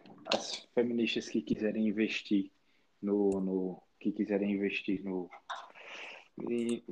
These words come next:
em um fundo onde só tem mulheres, é, empresas governadas por mulheres, tá aí, né? Então, todo mundo fala que, ah, porque tem que ter mais mulher no mercado, tem que ter mais, então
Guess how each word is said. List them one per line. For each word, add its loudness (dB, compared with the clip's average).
em 2
um 0
fundo 2
onde 2
só -2
tem -2
mulheres, 4
é, -6
empresas -2
governadas -2
por -8
mulheres, 2
tá -2
aí, 4
né? -4
Então, 4
todo 8
mundo 4
fala 4
que, -2
ah, 4
porque 0
tem 0
que -10
ter 2
mais -2
mulher 0
no -2
mercado, -4
tem -2
que -4
ter -4
mais, -4
então 0